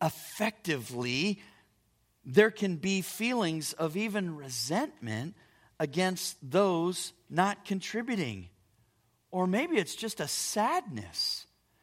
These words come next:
It's just a sadness that some don't desire the fellowship or desire the serving together.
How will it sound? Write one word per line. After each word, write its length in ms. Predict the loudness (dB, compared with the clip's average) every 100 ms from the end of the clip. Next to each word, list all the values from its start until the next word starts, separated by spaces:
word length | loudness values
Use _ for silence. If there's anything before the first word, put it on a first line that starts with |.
| -12
It's 160 | -6
just 180 | -6 -4
a 80 | -2
sadness 960 | -2 4 6 8 6 2 -2 -2 -4 -10 -2
that 160 | 2 2
some 380 | 2 2 2 4
don't 320 | 4 4 0 -12 _ _ _
desire 680 | 2 2 4 4 4 4 2
the 100 | -2
fellowship 840 | 0 2 2 0 -2 -6 -6 -10 -20 _ _ _ _ _ _ 0
or 240 | 4 4
desire 840 | 2 -4 2 4 6 4 2 0 -4 _ _ _ _
the 80 | -6
serving 720 | -4 0 2 2 -2 -6 -8 -14 _ _ _ -12
together. 640 | -8 -4 -4 -4 -8 -14